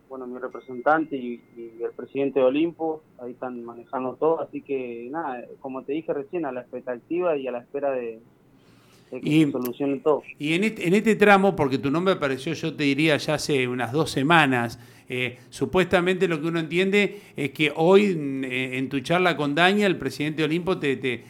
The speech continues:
Speaker 2: como que te adelantó que se habían acelerado las negociaciones. ¿Cómo sería la explicación que nos podrías contar vos en estos momentos?
Speaker 1: Eh, creo que eso, por lo que me explicó, que más,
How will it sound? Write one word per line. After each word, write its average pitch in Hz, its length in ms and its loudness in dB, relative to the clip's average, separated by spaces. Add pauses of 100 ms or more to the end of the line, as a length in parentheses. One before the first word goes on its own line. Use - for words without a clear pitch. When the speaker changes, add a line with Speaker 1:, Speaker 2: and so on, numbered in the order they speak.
Speaker 2:
como 139 260 -4
que 135 120 -2
te 139 100 0
adelantó 139 460 2
que 180 100 2
se 151 140 -2
habían 160 180 2
acelerado 151 580 2
las 143 140 2
negociaciones. 139 720 0
¿Cómo 170 180 -2
sería 165 440 2 (260)
la 135 100 0
explicación 147 540 -2
que 156 80 0
nos 143 100 -2
podrías 143 260 0
contar 147 300 0
vos 151 220 0
en 143 80 0
estos 139 180 -2
momentos? 113 560 -4 (1900)
Speaker 1:
Eh, 165 640 2 (140)
creo 214 340 2
que 175 380 -4
eso, 175 720 -2 (580)
por 151 120 -8
lo 147 100 -6
que 151 80 -14
me 151 120 -8
explicó, 190 500 -6
que 151 360 -6
más, 156 200 -4